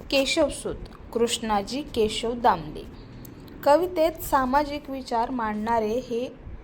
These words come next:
आद्य कवी आहेत. केशवसूतांची कविता या पुस्तकात यांच्या सर्व कविता समाविष्ट आहेत.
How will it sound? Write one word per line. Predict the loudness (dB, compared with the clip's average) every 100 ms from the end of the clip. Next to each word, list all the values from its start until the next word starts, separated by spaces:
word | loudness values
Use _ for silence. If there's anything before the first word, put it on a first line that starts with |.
| -14 -4
आद्य | -4 0 -2
कवी | 0 -2 0
आहेत. | -2 -4 -10 -16 -18 -20 -18 -16 -16 -16 -8 2
केशवसूतांची | 4 8 6 6 2 4 4 0 0
कविता | 4 4 4 4 6
या | 6 6
पुस्तकात | 2 -4 -2 -2 0 2 2 0
यांच्या | -2 -2 -2
सर्व | 0 4 6 4
कविता | 2 0 0 -2
समाविष्ट | -2 -2 -2 0 0 -4 -4 0
आहेत. | 0 -2 -10